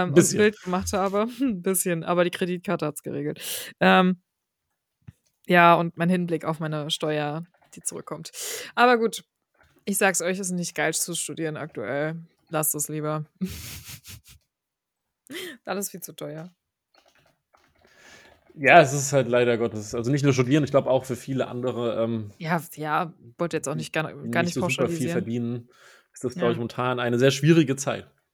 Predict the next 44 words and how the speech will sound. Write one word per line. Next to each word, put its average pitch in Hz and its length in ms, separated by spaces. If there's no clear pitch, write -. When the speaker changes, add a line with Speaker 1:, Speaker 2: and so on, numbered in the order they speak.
Speaker 1:
Ja, 208 300
ich 202 180
würd's 208 180
jetzt, - 360
also 190 420
so 180 120
ein 185 140
Haus 190 220
unterhalten, 180 680
würd 165 160
mir 160 80
jetzt 165 180
auch 156 140
nicht 156 140
so 135 100
gefallen. 139 480
Aber 320 200
gut, 294 280
das 196 180
war 190 80
mein 180 240
Downer 185 240
der 175 140
Woche, 196 180
den 180 140
können 208 160
bestimmt 190 260
viele 170 300
relaten. 160 500
Preise 185 240
sind 170 120
Speaker 2:
Definitiv. 175 140
Speaker 1:
gestiegen, 180 420
alles 175 220
ist - 140
teuer. 165 500
Ich - 100
mag 156 160
das 160 160
nicht. - 240
Ich - 120
bin 208 120
lieber 202 200
verschwenderisch. 170 640